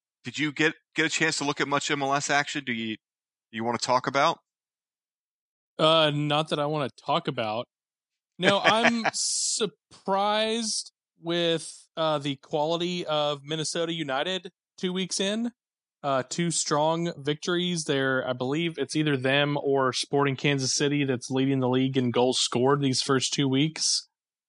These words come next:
Speaker 2: Um, and so, you know, congrats to them. They, they did a slow build, and now they're reaping the benefits as a, as a very strong, yeah, they're leading the league in goals scored. They have eight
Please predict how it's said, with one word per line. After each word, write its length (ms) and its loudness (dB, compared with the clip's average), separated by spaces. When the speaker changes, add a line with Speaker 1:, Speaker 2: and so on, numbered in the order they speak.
Speaker 2:
Um, 520 4
and 240 0
so, 540 2
you 80 -6
know, 200 -4
congrats 460 4
to 100 0
them. 340 2
They, 500 -2
they 160 -2
did 200 -4
a 80 -4
slow 420 -2
build, 580 0
and 280 -2
now 280 0
they're 500 0
reaping 320 -2
the 80 -8
benefits 580 -2
as 160 -2
a, 300 0
as 140 -2
a 40 -2
very 280 0
strong, 400 0
yeah, 160 2
they're 160 2
leading 320 0
the 80 2
league 300 0
in 160 0
goals 280 2
scored. 360 2
They 120 -2
have 220 -2
eight 340 0